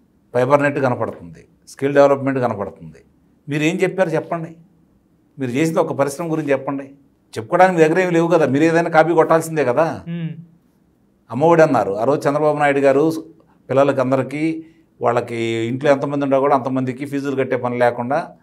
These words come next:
Speaker 1: స్కూల్లో చదువుకునే అవకాశం ఆ రోజు కనపడింది.
Speaker 2: అవును.
Speaker 1: దాన్ని మీరు కాపీ కొట్టేసి పదివేల, పదిహేను వేల రూపాయలు అన్నారు.
Speaker 2: మ్మ్.
Speaker 1: ఈరోజు ఎంతమందికి ఇస్తున్నారు? ఇంట్లో ఒకళ్ళకే ఇస్తున్నారు.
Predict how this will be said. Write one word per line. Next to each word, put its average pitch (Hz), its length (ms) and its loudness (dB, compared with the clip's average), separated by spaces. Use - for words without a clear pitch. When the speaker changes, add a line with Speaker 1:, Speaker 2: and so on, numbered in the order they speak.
Speaker 1:
స్కూల్లో 165 320 2
చదువుకునే 147 340 -2
అవకాశం 139 340 0
ఆ 151 40 0
రోజు 135 180 0
కనపడింది. 104 560 -6
Speaker 2:
అవును. 156 260 -10
Speaker 1:
దాన్ని 165 280 2
మీరు 165 160 0
కాపీ 160 280 4
కొట్టేసి 160 360 0
పదివేల, 143 540 -2
పదిహేను 135 320 0
వేల 139 80 -2
రూపాయలు 131 380 -2
అన్నారు. 101 380 -6
Speaker 2:
మ్మ్. 165 260 -8
Speaker 1:
ఈరోజు 156 240 2
ఎంతమందికి 147 360 -4
ఇస్తున్నారు? 135 600 -2
ఇంట్లో 151 220 2
ఒకళ్ళకే 151 380 2
ఇస్తున్నారు. 90 460 -6